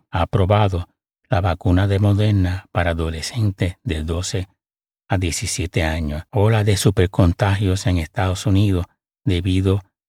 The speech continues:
a la variante Delta, que es causante del ochenta y tres por ciento de las recientes muestras analizadas. Florida,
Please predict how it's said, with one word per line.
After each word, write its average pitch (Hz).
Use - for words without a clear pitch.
a 110
la 90
variante 87
Delta, 82
que 98
es 104
causante 104
del 90
ochenta 90
y 80
tres 101
por -
ciento 107
de 95
las 85
recientes 95
muestras 101
analizadas. 85
Florida, 92